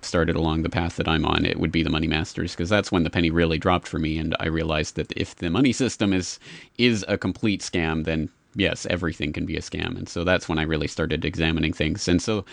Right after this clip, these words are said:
I'm hoping to be able to do something, um, along similar lines in terms of, uh, hopefully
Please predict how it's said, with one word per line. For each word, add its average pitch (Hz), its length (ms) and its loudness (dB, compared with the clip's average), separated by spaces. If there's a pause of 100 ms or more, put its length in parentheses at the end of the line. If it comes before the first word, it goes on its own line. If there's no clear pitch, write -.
(320)
I'm 127 160 6
hoping 107 420 4
to 104 100 -2
be 98 160 2
able 92 200 2
to - 80 -6
do 87 160 0
something, 85 500 0
um, 80 320 -2
along 90 380 0 (100)
similar 98 380 6
lines 90 400 2
in 82 160 2
terms 87 260 0
of, 98 240 -6
uh, 85 180 -2
hopefully 85 460 -4